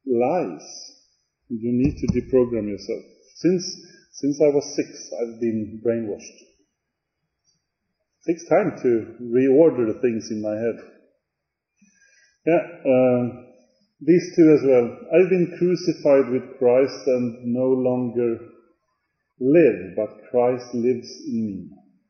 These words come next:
That's also such beautiful music in my ears. "I have been crucified with Christ." It's not myself. It's him that lives within me. It's his life, his abilities,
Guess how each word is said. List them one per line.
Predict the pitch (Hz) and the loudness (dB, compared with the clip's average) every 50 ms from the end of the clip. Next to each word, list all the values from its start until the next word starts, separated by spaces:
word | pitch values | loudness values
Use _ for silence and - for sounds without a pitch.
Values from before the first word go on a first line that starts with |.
| _ _ _ _ _ - | _ _ _ _ _ -20
That's | 110 - - | -18 -10 -4
also | 120 120 113 95 - 117 101 95 | -2 -2 -2 -2 -4 -12 -14 -14
such | - - 123 117 - - - _ _ - | -12 -8 -10 -10 -10 -10 -20 _ _ -8
beautiful | 139 131 127 120 - - 123 113 | -8 -8 -8 -8 -10 -8 -8 -6
music | 113 110 110 110 107 110 110 104 107 | -6 -6 -6 -8 -8 -10 -12 -14 -12
in | 107 101 101 | -10 -10 -10
my | 101 104 | -10 -10
ears. | 104 95 95 101 120 127 - - - _ _ _ _ _ _ _ _ _ _ _ _ _ _ _ _ _ | -10 -10 -8 -10 -10 -12 -14 -20 -20 _ _ _ _ _ _ _ _ _ _ _ _ _ _ _ _ _
"I | 104 107 107 98 95 | -16 -14 -14 -14 -14
have | 104 98 101 | -16 -16 -14
been | - 98 98 95 - _ - - | -14 -14 -14 -16 -18 _ -12 -10
crucified | 120 113 117 120 113 - - 101 101 98 98 | -10 -8 -8 -10 -14 -14 -12 -12 -12 -12 -12
with | 101 - _ _ - | -18 -20 _ _ -12
Christ." | 107 95 - - - - | -10 -10 -10 -12 -18 -18
It's | 123 113 - - | -20 -18 -12 -8
not | 120 117 117 - - | -6 -6 -6 -6 -8
myself. | 113 104 101 - - - - 107 92 - - - _ _ _ _ _ _ _ _ _ _ _ _ | -8 -8 -8 -10 -12 -8 -6 -6 -6 -6 -10 -16 _ _ _ _ _ _ _ _ _ _ _ _
It's | 131 113 - - - - _ | -16 -16 -16 -18 -20 -12 _
him | - 151 147 131 117 107 | -2 -2 0 0 -2 -2
that | 104 101 - | -4 -6 -6
lives | 101 98 101 101 - - - | -8 -10 -10 -10 -12 -16 -14
within | 101 98 98 104 104 101 95 92 | -14 -12 -12 -12 -12 -12 -12 -14
me. | 90 - - _ _ _ _ _ _ _ _ _ _ _ _ _ _ _ _ _ | -16 -20 -20 _ _ _ _ _ _ _ _ _ _ _ _ _ _ _ _ _
It's | - - - - - - | -18 -16 -16 -12 -8 -6
his | 131 131 127 - | -6 -6 -4 0
life, | 131 127 120 131 139 139 135 - - - - _ _ _ _ _ _ _ _ _ _ _ _ _ _ - | 0 2 2 2 2 0 -4 -8 -18 -20 -20 _ _ _ _ _ _ _ _ _ _ _ _ _ _ -10
his | 113 - - - | -10 -10 -8 -8
abilities, | 107 107 120 120 120 117 117 117 - 123 120 120 117 | -6 -2 -2 0 0 -2 -4 -4 -6 -4 -4 -4 -8